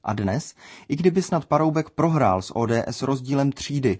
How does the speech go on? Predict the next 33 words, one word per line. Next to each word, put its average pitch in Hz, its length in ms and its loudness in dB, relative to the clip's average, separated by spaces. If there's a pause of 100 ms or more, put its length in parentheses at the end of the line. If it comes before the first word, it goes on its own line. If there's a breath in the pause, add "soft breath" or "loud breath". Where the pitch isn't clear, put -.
(260 loud breath)
neexistuje 139 680 2
významný 120 460 0
sociální 110 520 0
demokrat, 120 520 0
který 113 320 -4
by 110 120 -2
po 113 160 -2
něm 113 160 2
mohl 107 340 0
věrohodně 131 580 0
žádat 117 320 -2
demisi, 98 540 -4 (240 loud breath)
soudí 110 420 -2
List. - 320 -4 (720 loud breath)
Víkend 127 340 2
podle 117 240 0
Hospodářských 113 640 -2
novin 110 260 0
vyjasnil 107 440 -2
ještě 104 280 -4
jednu 107 300 0
věc. 104 280 0 (300 loud breath)
Po 127 120 2
vzestupu 120 500 -2
strany 123 360 -2
Zelených 120 420 2
zaskočený 113 640 -2
Jiří 98 220 -4
Paroubek 104 520 -2
chvíli 120 400 -2
nevěděl, 123 420 0
jak 131 180 -2
reagovat. 113 520 0